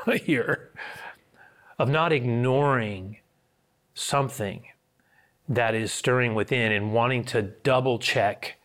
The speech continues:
that this is what God wants, despite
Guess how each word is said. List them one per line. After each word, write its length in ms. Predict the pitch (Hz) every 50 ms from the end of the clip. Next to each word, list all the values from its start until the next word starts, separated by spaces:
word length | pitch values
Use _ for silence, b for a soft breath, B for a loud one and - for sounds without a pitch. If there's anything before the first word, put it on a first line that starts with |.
| _ _ _ _ _ _ _ _ _ _ _ _ _ _ _ -
that 220 | 135 113 - -
this 220 | 131 123 - -
is 180 | 127 110 101 -
what 200 | 113 107 98 -
God 260 | 117 107 98 98 95
wants, 640 | 92 95 95 92 87 - - - - - - - - _ _ -
despite 460 | - - - - - 123 120 127